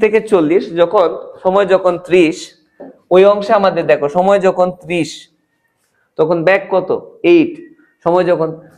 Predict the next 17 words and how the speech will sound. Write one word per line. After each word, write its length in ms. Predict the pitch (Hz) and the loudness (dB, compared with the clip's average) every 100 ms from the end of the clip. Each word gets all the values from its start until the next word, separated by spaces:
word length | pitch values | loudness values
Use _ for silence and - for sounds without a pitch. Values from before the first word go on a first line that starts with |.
| _ _ 160 | _ _ -8
একটু 140 | 165 | -2
ভালো 200 | 156 185 196 | 0 2 2
করে 120 | 202 | 2
বুঝো, 280 | 185 160 185 | 2 2 0
কারণ 180 | 175 156 | 0 -2
ত্রিশ 180 | 175 196 - | -4 -4 0
থেকে 180 | 208 208 208 | 0 0 -2
কত 100 | 214 208 | -4 -4
সেকেন্ড 200 | 202 196 | -4 -2
পর্যন্ত 280 | 208 202 196 | -4 -4 -4
এখন 220 | 202 196 202 | -6 -6 -10
চিন্তা 180 | 196 208 | -6 -4
করবা? 200 | 190 196 | 0 -2
চল্লিশ। 440 | 196 175 135 127 170 | -2 -4 -2 -4 -2
সময় 200 | 185 190 | -2 0
যখন 240 | 180 175 175 | 0 -2 0
ত্রিশ, 260 | 180 175 | 2 2